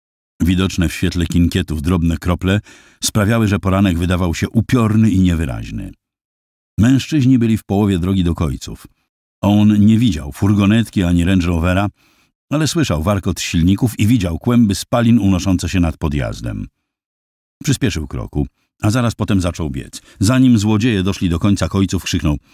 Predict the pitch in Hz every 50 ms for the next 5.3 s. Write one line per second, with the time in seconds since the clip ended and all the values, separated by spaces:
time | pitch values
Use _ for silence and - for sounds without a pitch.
0 | _ _ - 139 135 175 165 131 - - 76 - - _ - 156 135 - 139 -
1 | 156 147 117 - - 71 58 - _ _ _ _ _ _ _ _ _ _ _ _
2 | _ _ _ _ _ _ _ _ _ 78 82 82 78 73 - - 85 82 71 78
3 | 82 85 85 - _ - - - - - _ _ _ _ _ - 90 87 104 95
4 | 87 - - 92 90 90 92 87 - - 80 80 82 85 76 65 73 76 71 -
5 | - - 50 - -